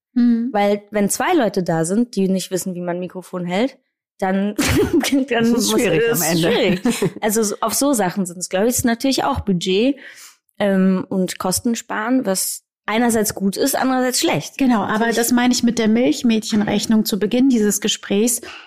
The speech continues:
Speaker 1: Da denke ich mir so, liebe Grüße an alle Produktionsleiter, die diesen Fehler immer wieder machen. Am Ende müssen sie einen Tag im Synchronstudio mehr buchen,
Speaker 3: Mhm.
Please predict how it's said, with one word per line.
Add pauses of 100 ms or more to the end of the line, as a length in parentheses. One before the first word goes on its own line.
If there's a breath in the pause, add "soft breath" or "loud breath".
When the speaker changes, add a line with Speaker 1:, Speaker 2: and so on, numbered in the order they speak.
(160 loud breath)
Speaker 1:
Da
denke
ich
mir
so,
liebe
Grüße
an
alle
Produktionsleiter,
die
diesen
Fehler
immer
wieder
machen.
Am
Ende (640)
müssen
sie
einen
Tag
im
Synchronstudio
mehr
buchen,
Speaker 3:
Mhm.